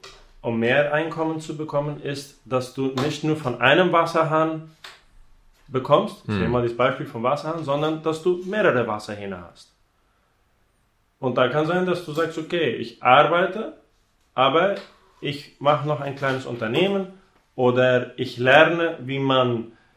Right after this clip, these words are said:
Speaker 1: äh, Designs macht oder Informatik oder ich, äh, mache Gärtnerei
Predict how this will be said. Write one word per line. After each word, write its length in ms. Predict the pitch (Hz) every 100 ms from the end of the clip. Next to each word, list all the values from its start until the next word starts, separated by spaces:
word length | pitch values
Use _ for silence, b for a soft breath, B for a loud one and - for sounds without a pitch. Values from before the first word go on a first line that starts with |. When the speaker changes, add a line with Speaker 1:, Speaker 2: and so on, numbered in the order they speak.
| b _ _
Speaker 1:
äh, 380 | 113 110 107 107
Designs 840 | 113 113 123 151 180 185 185 160 147
macht 560 | 151 151 151 147 -
oder 240 | 117 117 113
Informatik 960 | 117 117 110 135 170 175 156 151 -
oder 360 | 123 120 120 120
ich, 380 | 117 - - -
äh, 280 | - 120 113
mache 440 | 127 127 123 - 110
Gärtnerei 1000 | 127 156 156 135 131 156 175 175 175